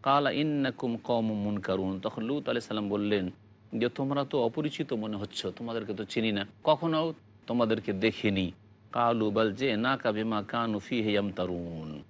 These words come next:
বরং আমরা নিয়ে এসেছি এমন কিছু যে সম্পর্কে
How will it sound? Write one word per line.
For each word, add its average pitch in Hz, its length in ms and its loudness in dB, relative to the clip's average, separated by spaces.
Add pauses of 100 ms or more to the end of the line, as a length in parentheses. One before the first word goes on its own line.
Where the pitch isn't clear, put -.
(480)
বরং 127 280 4
আমরা 120 440 4
নিয়ে 123 220 0
এসেছি 127 480 -2
এমন 147 320 2
কিছু 127 400 0
যে 123 160 2
সম্পর্কে 135 760 2